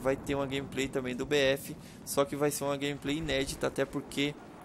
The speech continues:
será uma gameplay em que vai jogar, né, no mesmo, vai tá, eu vou tá gravando ali o grupo de conversa de, do pessoal do clã, né, o, o clã que eu participo,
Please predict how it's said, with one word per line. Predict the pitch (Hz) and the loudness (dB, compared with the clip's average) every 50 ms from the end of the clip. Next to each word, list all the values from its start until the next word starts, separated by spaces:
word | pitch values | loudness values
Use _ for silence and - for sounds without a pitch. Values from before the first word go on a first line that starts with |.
| - - - | -16 -14 -10
será | - - - 135 139 | -6 -2 2 4 4
uma | 143 | 4
gameplay | 143 147 147 147 139 - 139 147 147 | 4 2 0 -2 -2 0 2 2 2
em | 151 | 0
que | 135 - 147 | -2 -6 0
vai | 135 139 139 139 | 2 4 4 4
jogar, | 131 143 139 127 120 123 127 139 127 - - - - | 4 2 0 4 4 4 4 4 2 -2 -10 -14 -8
né, | - 123 123 127 127 | -4 -2 0 0 0
no | 123 123 | 0 0
mesmo, | 123 123 127 120 123 123 123 120 - - - - - - | 0 0 0 0 0 -2 -2 -2 -2 -6 -10 -14 -4 0
vai | 117 123 127 | 2 2 2
tá, | - - 127 127 123 123 120 120 117 113 | 4 6 6 8 8 6 4 4 2 0
eu | 120 123 | -2 0
vou | 123 127 123 | 0 2 2
tá | 127 127 | 4 2
gravando | 123 127 127 123 123 127 123 | 4 4 2 2 2 2 2
ali | 123 123 123 127 | 2 2 2 0
o | 127 | 0
grupo | 123 123 127 120 - | 0 -2 -2 -2 -4
de | 117 - | -8 -6
conversa | - 147 143 127 127 135 139 143 - - 151 - - - - - - - - - - | -4 -4 0 2 4 4 4 2 0 -6 -6 -10 -14 -18 -18 -18 -18 -18 -16 -14 -10
de, | 120 120 127 131 139 139 139 139 139 135 135 131 131 127 123 120 120 - - | -8 -4 -2 2 2 4 4 4 4 4 4 4 4 2 2 0 0 0 0
do | 147 147 | 0 2
pessoal | - 165 160 - - 160 147 143 147 147 147 - - - - - | 2 2 2 2 4 6 8 8 8 6 4 -2 -10 -20 -16 -14
do | - 123 147 143 | -4 -2 -2 -2
clã, | - - 143 127 120 117 | 0 2 4 4 4 4
né, | 117 117 120 | 4 2 0
o, | 120 117 - - - - - | 0 -2 -6 -12 -20 -10 -6
o | - 120 | -6 -6
clã | - - 131 127 | 0 0 0 0
que | - | 0
eu | 135 | 0
participo, | 127 147 135 127 - - - 131 131 127 - 147 | 2 2 2 2 0 -2 -4 -4 -4 -4 -6 -8